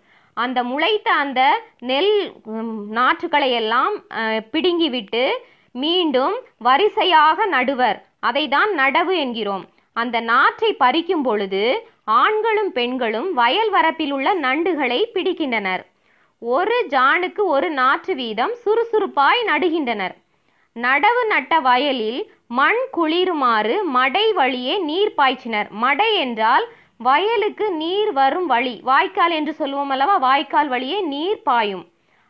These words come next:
அதைத்தான் மடை என்கிறோம். நட்ட நெற்பயிர்கள் வரிசையாக வளர்ந்து செழிக்கின்றன. பால் பிடித்து முற்றிய நெல்மணிகள் மனம் மயங்குமாறு விளைந்தன.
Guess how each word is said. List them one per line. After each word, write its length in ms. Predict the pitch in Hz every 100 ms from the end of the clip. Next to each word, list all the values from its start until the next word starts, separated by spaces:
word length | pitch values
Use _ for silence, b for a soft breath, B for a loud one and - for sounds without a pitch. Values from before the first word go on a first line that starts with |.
| -
அதைத்தான் 580 | 220 233 254 254 302 403
மடை 340 | 277 247 254 339
என்கிறோம். 480 | 277 226 214 190 170 - _ _ _ _
நட்ட 440 | 208 254 302 - 440 440
நெற்பயிர்கள் 840 | 320 269 320 294 254 214 208 220 359 370
வரிசையாக 840 | 233 240 349 359 370 339 302 320 370
வளர்ந்து 540 | 254 247 294 277 285 403
செழிக்கின்றன. 600 | 302 302 320 277 220 190 180 - _ _ _ _ _ -
பால் 460 | 233 254 349 427 453
பிடித்து 480 | 392 311 294 254 339 403
முற்றிய 440 | 311 285 - 339 370
நெல்மணிகள் 760 | 311 254 285 262 214 214 220 381 359 226
மனம் 420 | 247 277 370 415 359
மயங்குமாறு 840 | 254 262 330 339 311 262 240 285 392
விளைந்தன. 440 | 285 254 226